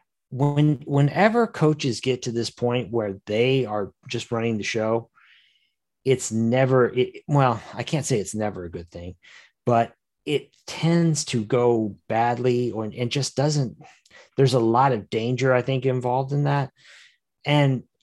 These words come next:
you know, I just, I just look at that. I mean, he made A and M's, he made theoretically his bosses,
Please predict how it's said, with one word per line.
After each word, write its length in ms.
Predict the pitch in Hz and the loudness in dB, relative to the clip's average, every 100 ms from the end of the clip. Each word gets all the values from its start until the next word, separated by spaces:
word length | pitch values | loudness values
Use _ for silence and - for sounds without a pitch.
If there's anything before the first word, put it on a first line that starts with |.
| _ _ | _ _
you 160 | 160 160 | -2 0
know, 300 | 147 143 - _ _ _ | 0 -2 -8 _ _ _
I 160 | - 175 | -2 0
just, 360 | 226 - - | 0 -2 -6
I 80 | - | -6
just 220 | 170 180 | -4 -4
look 100 | 220 | -4
at 80 | 202 | -2
that. 160 | 156 127 | -2 0
I 80 | 147 | 0
mean, 160 | 151 | 2
he 140 | 143 233 | 0 0
made 540 | 214 180 147 135 117 - | 0 0 0 -4 -6 -10
A 160 | 147 151 | -4 -2
and 100 | 143 | 0
M's, 360 | 135 127 - - | 0 -2 -6 -10
he 140 | 131 | -2
made 480 | 160 143 120 104 - _ _ _ _ | 0 0 -2 -6 -14 _ _ _ _
theoretically 680 | 160 170 127 147 202 - 110 | 2 4 4 0 0 -2 -6
his 160 | 101 101 | -6 -8
bosses, 680 | - 104 101 - 117 127 | -4 -4 -4 -4 -6 -6